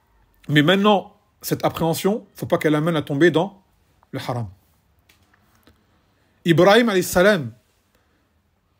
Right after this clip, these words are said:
lorsqu'il était jeté au feu pour avoir détruit les idoles des mouchriquines,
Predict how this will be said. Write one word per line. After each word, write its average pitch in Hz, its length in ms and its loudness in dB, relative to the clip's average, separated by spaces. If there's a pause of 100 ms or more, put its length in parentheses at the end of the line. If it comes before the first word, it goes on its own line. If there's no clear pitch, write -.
(420)
lorsqu'il 139 260 -4
était 151 160 0
jeté 185 240 -2
au 185 120 2
feu 170 380 2 (640)
pour 143 180 -2
avoir 147 520 0 (260)
détruit 196 580 0 (360)
les 131 180 -4
idoles 151 240 2
des 123 80 -6
mouchriquines, 185 540 -2